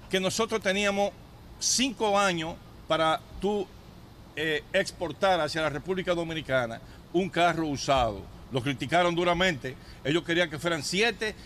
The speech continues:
y algunos que fueran a diez años. ¿Qué ha pasado? Siguen los cinco años.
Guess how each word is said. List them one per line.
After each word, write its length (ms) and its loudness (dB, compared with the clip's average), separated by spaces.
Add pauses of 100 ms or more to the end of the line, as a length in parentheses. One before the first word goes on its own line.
(140)
y 60 0
algunos 460 2
que 120 -6
fueran 380 -2
a 140 2
diez 400 0
años. 300 0 (960)
¿Qué 100 4
ha 140 4
pasado? 460 4 (360)
Siguen 460 2
los 120 0
cinco 360 0
años. 280 -2